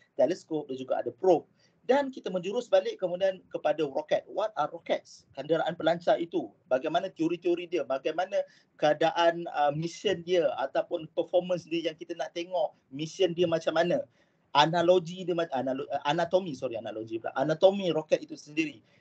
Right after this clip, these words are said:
Kemudian yang ketiga adalah kita akan lebih sedikit teknikal.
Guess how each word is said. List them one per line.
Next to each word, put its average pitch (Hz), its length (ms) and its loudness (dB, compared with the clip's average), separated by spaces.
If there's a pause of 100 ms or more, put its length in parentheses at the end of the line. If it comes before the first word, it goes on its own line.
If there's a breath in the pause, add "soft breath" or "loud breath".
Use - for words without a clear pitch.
(720 soft breath)
Kemudian 247 320 4
yang 220 240 -2
ketiga 220 560 -6
adalah 175 400 0
kita - 240 -8
akan 170 160 -8
lebih 196 160 -6
sedikit 254 400 -8
teknikal. 147 640 0